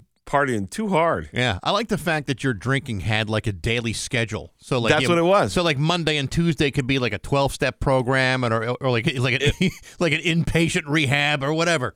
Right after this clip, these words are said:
Speaker 1: I know the people that are listening that are in my age demo are like, "Yes,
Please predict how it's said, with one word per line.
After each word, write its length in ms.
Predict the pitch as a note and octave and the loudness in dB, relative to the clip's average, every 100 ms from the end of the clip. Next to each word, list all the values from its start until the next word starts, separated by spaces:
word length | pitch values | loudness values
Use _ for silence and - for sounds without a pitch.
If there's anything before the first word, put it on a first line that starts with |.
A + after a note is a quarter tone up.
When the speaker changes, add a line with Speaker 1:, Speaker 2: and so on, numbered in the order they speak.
| _ | _
Speaker 1:
I 140 | C3 C#3+ | 0 2
know 300 | C#3 D3 F#3 | 4 4 4
the 100 | G3 | 2
people 420 | E3 - D#3 D3 C3+ | 0 -2 -2 0 2
that 160 | B2+ | 2
are 100 | A#2 | 2
listening 460 | A2+ A#2+ A#2 B2+ A#2 | 2 0 0 0 0
that 140 | G#2+ G2 | 2 2
are 80 | |
in 100 | G2 G2 | 2 0
my 220 | G2 G#2 | 2 0
age 480 | G2 F#2 G2+ G#2 G#2 | 0 0 -2 -4 -4
demo 240 | A2+ A#2+ A#2 | -2 0 -2
are 260 | E2+ F#2 F#2 | 0 -2 0
like, 340 | F2+ E2 D#2+ | -2 -2 -6
"Yes, 560 | A2 C#3+ G#3+ B3+ - | -4 2 4 4 0